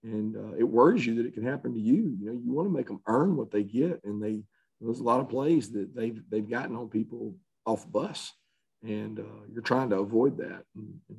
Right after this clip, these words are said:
they've done a tremendous job through tempo of being explosive.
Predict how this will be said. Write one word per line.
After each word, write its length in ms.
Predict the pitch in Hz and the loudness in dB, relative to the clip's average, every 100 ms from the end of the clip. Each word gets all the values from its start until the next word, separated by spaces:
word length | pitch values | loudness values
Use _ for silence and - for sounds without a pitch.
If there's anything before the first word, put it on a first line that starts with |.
| 113 | -2
they've 160 | 107 | -2
done 180 | 110 104 | 0 -4
a 40 | 98 | -4
tremendous 400 | 107 117 113 - | -4 -4 -4 -4
job 480 | 110 127 117 110 - | -4 -4 -8 -12 -2
through 160 | 104 98 | -2 2
tempo 580 | 120 - 104 95 98 - _ _ 101 | 0 2 0 0 0 -10 _ _ -14
of 120 | 98 | 6
being 220 | 107 98 | 6 6
explosive. 640 | - - 98 101 - - | 0 -2 0 0 -6 -20